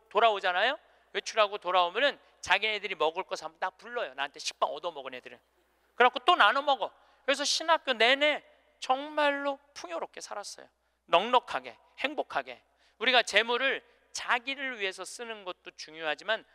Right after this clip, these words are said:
남을 위해서 쓰는 것도 중요합니다. 우리 직원들이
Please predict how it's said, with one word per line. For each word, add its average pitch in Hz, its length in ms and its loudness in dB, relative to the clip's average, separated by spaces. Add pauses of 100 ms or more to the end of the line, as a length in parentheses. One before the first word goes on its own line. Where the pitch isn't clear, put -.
(240)
남을 180 460 4
위해서 151 260 -10
쓰는 175 300 -10
것도 170 360 -4 (360)
중요합니다. 131 640 -4 (200)
우리 190 480 -4
직원들이 208 1000 -4